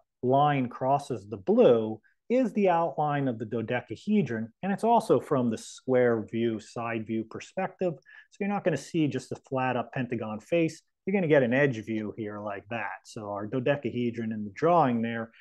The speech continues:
is looking like this, and it's compounded, meaning that the edges of that icosahedron, the blue one, are crossing these kind of dark red ones right at the intersection point. So there's our dodeca in there, and there's the larger shape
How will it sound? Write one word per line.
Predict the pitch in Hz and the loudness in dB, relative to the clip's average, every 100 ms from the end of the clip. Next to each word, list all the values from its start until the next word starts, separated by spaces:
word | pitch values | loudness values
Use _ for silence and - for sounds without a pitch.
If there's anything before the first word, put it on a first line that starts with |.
| _ - | _ -2
is | |
looking | 220 214 208 | 2 4 4
like | 165 143 | 4 2
this, | 135 123 120 | 2 2 2
and | 131 | -4
it's | 131 | -4
compounded, | - 185 170 143 135 127 127 120 | -4 0 0 0 -2 0 0 0
meaning | 127 127 120 | 0 0 0
that | 117 | -2
the | - - | -6 -6
edges | 185 196 131 123 117 | 0 2 2 0 0
of | 117 | -4
that | 110 117 | -2 -2
icosahedron, | 110 - 123 117 - 120 120 120 117 110 _ _ _ _ _ | -4 -6 -8 -8 -8 -4 -4 -4 -6 -8 _ _ _ _ _
the | 127 | 0
blue | 135 196 143 | 6 8 8
one, | 120 | 4
are | 117 | 0
crossing | 113 - 170 165 - 113 | -6 -6 -2 -2 -2 -6
these | 107 | -6
kind | - 117 | -8 -12
of | 101 | -8
dark | 131 120 - | -4 -4 -2
red | 143 170 | 2 2
ones | 127 113 110 107 _ _ _ - | 2 0 -4 -6 _ _ _ -2
right | 202 | 2
at | 170 | 2
the | 120 151 | 2 0
intersection | 151 - 123 113 - 117 | 0 -4 -6 -8 -6 -10
point. | - 131 123 120 120 _ - - | -8 -4 -2 -2 -4 _ -20 -20
So | - 143 135 | 0 4 6
there's | 131 170 151 | 6 6 6
our | 131 | 2
dodeca | 123 113 156 147 143 139 | 0 0 0 0 -2 -2
in | 135 | -2
there, | 127 127 127 120 - _ | 0 0 -2 -4 -6 _
and | 151 147 139 131 - - | -4 0 0 -2 -6 0
there's | 143 143 135 | 4 4 2
the | 123 110 104 - _ | -4 -4 -6 -12 _
larger | - 123 135 123 117 | -2 4 6 4 0
shape | - - 160 147 120 113 | -6 -4 2 4 2 -2